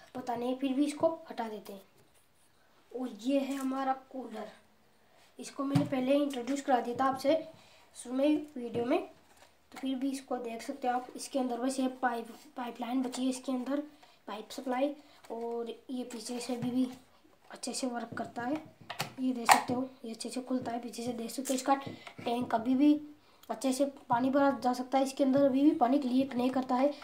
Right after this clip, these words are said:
तो वापस से इसके जाली को लगा देते हैं। तो वी-, इसकी video आपको कैसी लगी थी, वीडियो इसकी लगी हो तो video को like कर देना उस video को देख के। तो इस cooler को बनाने में बहुत time लगा था मेरे को,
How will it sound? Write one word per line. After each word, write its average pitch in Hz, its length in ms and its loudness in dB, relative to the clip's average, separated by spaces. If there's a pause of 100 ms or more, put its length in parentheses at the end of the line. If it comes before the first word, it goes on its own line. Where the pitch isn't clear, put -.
(260)
तो 240 100 -2
वापस 226 300 0
से 269 140 2
इसके 254 280 0
जाली 233 200 2
को 226 100 -4
लगा 208 240 -4
देते 202 220 -8
हैं। 254 140 -4 (240)
तो 294 100 2
वी-, 269 180 2
इसकी 320 260 6
video 320 280 8
आपको 269 180 4
कैसी 277 240 2
लगी 294 220 6
थी, 330 100 4
वीडियो 269 280 4 (200)
इसकी 254 300 -2
लगी 269 180 6
हो 285 100 6
तो 330 100 2 (760)
video 254 200 0
को 254 60 0
like 254 220 6
कर 220 140 -2
देना 254 220 0
उस 269 260 0
video 247 280 -6
को 247 60 -6
देख 226 240 -6
के। 320 140 10 (640)
तो 269 240 -4 (140)
इस 370 240 6
cooler 311 320 6
को 294 120 6
बनाने 269 280 4
में 294 200 4
बहुत 269 220 4
time 285 160 2
लगा 233 200 -2
था 247 100 -6
मेरे 269 180 -2
को, 277 140 2